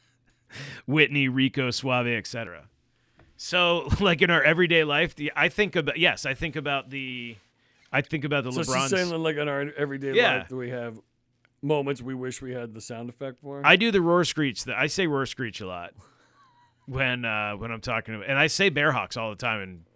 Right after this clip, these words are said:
Speaker 1: in
Speaker 2: I say
Speaker 1: person.
Speaker 2: Bearhawks all
Speaker 1: Yeah,
Speaker 2: the
Speaker 1: that's
Speaker 2: time.
Speaker 1: what, like, my friends have no idea what I'm talking about, but I'll call them the Bearhawks. <laughs>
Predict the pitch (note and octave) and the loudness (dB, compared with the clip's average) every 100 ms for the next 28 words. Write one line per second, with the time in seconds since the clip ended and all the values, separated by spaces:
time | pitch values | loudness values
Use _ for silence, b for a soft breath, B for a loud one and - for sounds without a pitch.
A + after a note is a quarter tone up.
0 | _ - E3+ F3+ F#3+ A#2+ C#3 C#3 B2+ - | _ -2 0 2 0 2 0 0 -2 -4
1 | A#2 F2 A2+ G2+ B2 G#2+ G#2 G#2+ G#2+ A#2 | -6 -6 -10 -10 -10 -10 -10 -14 -8 -6
2 | A2 C3+ B2 A2+ G#2+ A2 A#2 A2 A2 G#2 | -6 -4 -6 -6 -10 -4 -2 -2 -2 -6
3 | G2+ F#2 G#2+ F2+ F#2 F#2 F#2 G#2 G2 G2 | -8 -8 -8 -8 -12 -12 -10 -8 -8 -8
4 | F#2+ A2+ G#2+ G2 F#2 F#2+ E2+ F2 D#2 - | -10 -8 -8 -8 -10 -10 -10 -12 -18 -20
5 | - | -20